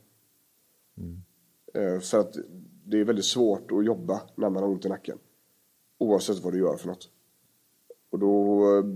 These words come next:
Speaker 2: blir ju det också den, den sociala biten och mentala, att okej, mindre pengar, mindre sammanhang,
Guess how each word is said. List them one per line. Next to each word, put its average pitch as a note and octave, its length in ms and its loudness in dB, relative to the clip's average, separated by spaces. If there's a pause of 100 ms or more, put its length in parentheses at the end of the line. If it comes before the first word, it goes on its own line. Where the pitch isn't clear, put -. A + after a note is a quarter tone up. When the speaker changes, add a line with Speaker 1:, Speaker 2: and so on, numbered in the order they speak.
(220)
Speaker 2:
blir C#3+ 240 -2
ju C3+ 60 4
det A#2 160 6
också G#2+ 260 2
den, C3 140 6 (200)
den C3 140 2
sociala B2+ 520 2
biten G2+ 360 0
och G2+ 80 2
mentala, G2 420 0
att - 280 -10 (580)
okej, A#2+ 420 4 (560)
mindre G2 300 -2
pengar, G2+ 720 0 (380)
mindre F2 220 -4
sammanhang, G2+ 800 -2